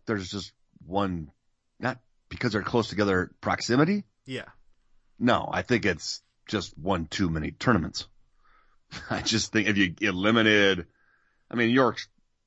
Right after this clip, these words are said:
Speaker 1: thirty-two teams, so it's massive. But, <sighs> you know, if, if you just eliminated, I mean, I'm not trying to pick on Hinsdale Central or Proviso West, but if one of those were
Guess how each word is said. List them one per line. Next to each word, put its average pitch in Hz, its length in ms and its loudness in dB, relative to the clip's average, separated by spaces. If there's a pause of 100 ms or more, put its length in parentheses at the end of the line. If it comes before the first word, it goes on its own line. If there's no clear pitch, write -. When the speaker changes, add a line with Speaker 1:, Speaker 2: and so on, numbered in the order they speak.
(480)
Speaker 1:
thirty-two 90 360 -4
teams, 76 400 -6
so 76 100 -8
it's - 140 -14
massive. 78 420 -4 (120)
But, - 260 -2 (1300)
<sighs> - 340 -6
you 156 100 8
know, 131 160 10
if, - 160 -4 (840)
if 107 320 -6
you 113 120 0
just 131 540 4
eliminated, 104 720 4
I - 1160 -10
mean, 92 240 0
I'm 85 120 0
not 82 100 0
trying 78 160 0
to 76 60 -4
pick - 240 0
on 82 120 4
Hinsdale 82 460 0
Central 85 440 2
or 80 120 2
Proviso 82 420 2
West, 82 320 2
but 80 200 0
if 82 100 -2
one 104 300 4
of 107 160 4
those 107 320 4
were 90 240 -2